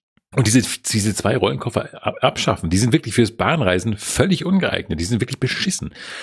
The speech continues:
Ich kann da nicht immer meinen Koffer hinlegen. Das nervt ja auch manchmal <laughs> mit Reisende. Und, äh,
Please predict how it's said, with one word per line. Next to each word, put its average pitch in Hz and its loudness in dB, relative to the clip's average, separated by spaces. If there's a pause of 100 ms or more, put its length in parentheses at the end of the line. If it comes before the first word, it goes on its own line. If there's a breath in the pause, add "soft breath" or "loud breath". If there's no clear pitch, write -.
(100)
Ich - -6
kann 117 0
da 139 2
nicht 120 0
immer 160 4
meinen 113 2
Koffer 117 0
hinlegen. 95 2 (460)
Das 90 0
nervt 139 2
ja 95 2
auch 73 -4
manchmal 92 0
<laughs> - 4
mit 98 2
Reisende. 87 0 (500 loud breath)
Und, 101 2
äh, 90 4